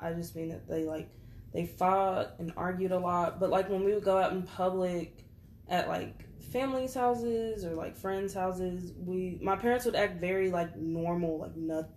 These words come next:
like, they didn't just got done arguing in the car or something. So,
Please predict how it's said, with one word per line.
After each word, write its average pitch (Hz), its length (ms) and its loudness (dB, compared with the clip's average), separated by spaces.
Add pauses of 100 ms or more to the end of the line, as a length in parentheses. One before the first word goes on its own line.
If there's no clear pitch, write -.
(160)
like, 151 180 -4 (140)
they 165 100 2
didn't 160 320 -2
just 147 360 -8 (880)
got 170 180 2
done 160 160 0
arguing 160 400 2
in 156 100 0
the 151 60 -2
car 147 320 0
or 151 40 -2
something. 143 460 -8
So, 151 520 -2